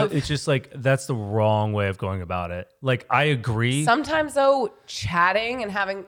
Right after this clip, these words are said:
Speaker 1: and talking and communicating, wh-, wh-, what is going to make a change? Like, what is gonna, 'cause I have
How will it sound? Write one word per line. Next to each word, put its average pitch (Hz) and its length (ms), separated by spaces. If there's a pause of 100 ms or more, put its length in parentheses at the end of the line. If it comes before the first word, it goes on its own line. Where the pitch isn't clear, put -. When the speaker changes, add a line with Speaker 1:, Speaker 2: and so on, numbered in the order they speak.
Speaker 1:
and 185 160
talking 202 500
and 190 120
communicating, 220 880 (600)
wh-, 202 120
wh-, 233 280
what 214 320
is 233 140
going 208 240
to 190 140
make 185 200
a 175 60
change? - 800
Like, 185 160
what 214 100
is 214 100
gonna, 208 320 (680)
'cause - 240
I 220 200
have 277 280